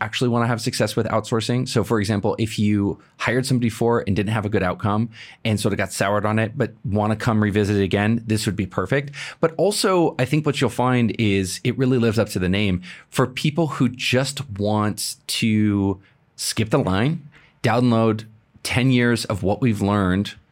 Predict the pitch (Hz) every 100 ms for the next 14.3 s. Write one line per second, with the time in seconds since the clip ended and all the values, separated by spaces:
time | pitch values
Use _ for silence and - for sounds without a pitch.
0 | _ _ 104 104 - - 110 107 110 -
1 | 127 147 156 139 156 165 - - 113 113
2 | 113 127 - 98 110 104 - 90 95 127
3 | 135 139 113 98 92 90 - 127 156 -
4 | - - 104 95 90 120 143 120 - 98
5 | - - 113 - 95 92 92 87 87 85
6 | 95 95 95 92 95 - 95 92 127 151
7 | - 151 175 175 175 147 185 165 147 156
8 | 165 147 143 170 175 160 139 131 110 110
9 | 104 87 113 117 95 82 98 90 90 -
10 | - - - 123 - 113 107 104 92 90
11 | 113 139 - - 98 - - 98 98 95
12 | 85 95 - 95 92 - 101 90 90 85
13 | 101 104 101 92 87 78 113 104 95 95
14 | - 90